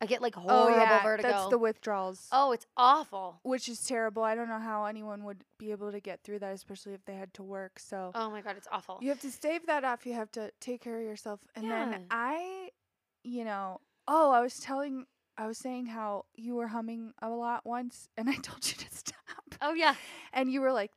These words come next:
Speaker 2: "That was mean."
Speaker 1: <laughs> Yeah.
Speaker 2: And I was like, "Oh, shit. That's, that's how I act when I'm,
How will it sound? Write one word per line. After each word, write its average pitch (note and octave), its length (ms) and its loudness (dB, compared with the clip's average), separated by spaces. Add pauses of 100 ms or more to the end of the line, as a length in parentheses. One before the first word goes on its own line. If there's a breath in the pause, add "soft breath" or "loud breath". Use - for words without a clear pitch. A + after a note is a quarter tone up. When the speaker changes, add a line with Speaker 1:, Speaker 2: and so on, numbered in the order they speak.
Speaker 2:
"That G#3 140 -2
was A3 240 -2
mean." G3 640 -10
Speaker 1:
<laughs> - 80 0
Yeah. E4 320 6
Speaker 2:
And B3 160 6
I A#3 120 8
was A3+ 140 4
like, A3 320 0
"Oh, B3+ 220 -2
shit. C4+ 680 -2
That's, - 460 -8 (320)
that's A#3+ 280 -2
how A#3+ 280 2
I A3+ 100 4
act G#3 380 -2
when G#3+ 160 -8
I'm, G3 320 -10